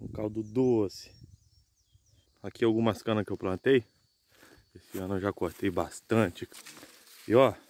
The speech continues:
aqui onde que eu plantei essa cana, essa terra quase uma rocha, tá? Valeu, pessoal. Obrigado pela força no canal aí. Espero que esse vídeo tenha te ajudado. Não esquece de deixar um joinha aí pra gente, isso é muito importante. Se inscreva no nosso canal,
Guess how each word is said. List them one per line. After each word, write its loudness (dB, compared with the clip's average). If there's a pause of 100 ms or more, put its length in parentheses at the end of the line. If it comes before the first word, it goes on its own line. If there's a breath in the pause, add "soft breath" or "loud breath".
(320)
aqui -10
onde 0
que -2
eu 0
plantei 0
essa 0
cana, 2 (1040 soft breath)
essa -6
terra 0
quase 0
uma 2
rocha, 2
tá? -6 (680)
Valeu, 0
pessoal. 2 (200)
Obrigado -2
pela 0
força -10
no -6
canal -2
aí. 6
Espero -6
que -8
esse -6
vídeo -2
tenha -4
te -8
ajudado. 2 (1040 loud breath)
Não -6
esquece 0
de -4
deixar 4
um 2
joinha 2
aí 2
pra 0
gente, -2
isso -10
é -4
muito -2
importante. -2
Se -6
inscreva 2
no 0
nosso -2
canal, -2